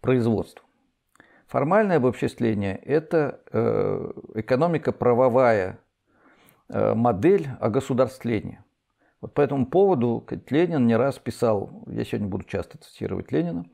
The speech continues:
э, не раз писал, что не в огосударствлении, не в национализации гвоздь дела.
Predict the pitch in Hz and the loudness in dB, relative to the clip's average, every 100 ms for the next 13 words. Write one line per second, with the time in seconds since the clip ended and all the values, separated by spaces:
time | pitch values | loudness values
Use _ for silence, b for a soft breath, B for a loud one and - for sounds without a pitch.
0 | B B B B - 113 139 139 110 - | B B B B -2 0 4 4 2 -4
1 | 117 170 190 - - 131 127 120 127 175 | -2 0 0 -2 0 2 2 2 2 4
2 | 170 131 - 143 131 127 - 147 175 127 | 2 0 0 0 2 0 0 2 2 2
3 | 113 110 135 127 123 120 113 107 95 123 | 2 2 0 0 -2 0 0 0 0 0
4 | - 101 95 110 101 85 107 101 - | 0 -4 -2 0 -2 0 0 0 -4